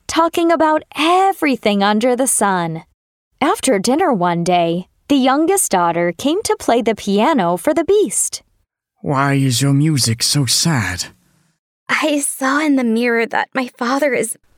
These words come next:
Speaker 3: very sick and very weak. I am worried about him.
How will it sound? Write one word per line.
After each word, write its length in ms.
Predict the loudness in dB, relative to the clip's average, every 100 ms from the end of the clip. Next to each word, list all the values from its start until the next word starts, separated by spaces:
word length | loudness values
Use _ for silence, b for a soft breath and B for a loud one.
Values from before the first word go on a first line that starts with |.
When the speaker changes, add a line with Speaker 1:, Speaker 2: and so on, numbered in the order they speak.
| _ _ -2
Speaker 3:
very 480 | 2 2 0 -2
sick 500 | -4 -6 -6 -6 -8 _ _ _ -4
and 260 | 0 0
very 340 | 0 0 0 -2
weak. 640 | -2 -2 -2 -6 -14 -18 _ _ _ -12
I 280 | -10 -4 -2
am 120 | 0
worried 340 | 0 0 0 -2
about 340 | -4 -6 -4
him. 240 | -2 -4